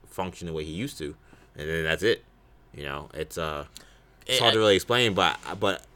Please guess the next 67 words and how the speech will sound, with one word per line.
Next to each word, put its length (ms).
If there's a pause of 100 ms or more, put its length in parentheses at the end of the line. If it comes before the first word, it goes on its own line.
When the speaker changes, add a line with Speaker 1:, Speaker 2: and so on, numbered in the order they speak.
(140)
Speaker 1:
I 80
want, 200
I, 200
I 40
think 160
it 80
could 120
be 60
something. 200
I 20
think 140
there's 140
something 200
is, 380
I 40
think 120
there 120
is 200
some, 400 (300)
there 120
was 140
something 280
physical 600 (140)
that 80
has 160
caused 480
this. 340 (600)
I 80
don't 80
know 80
if 100
it 40
was 0
a 120
motorcycle. 540
I 60
don't 100
know 80
if 20
it 40
was 120
him 120
not 200
shoot, 220
shooting 260
too 140
much. 180
I 40
don't 120
know 80
what 320
happened, 400 (640)
and 100
I 60
think 260 (880)
something 400
stemming 360
from 160
that 200
is 140
still 340
why 220
he 300
is 100
how 180
he 200
is 260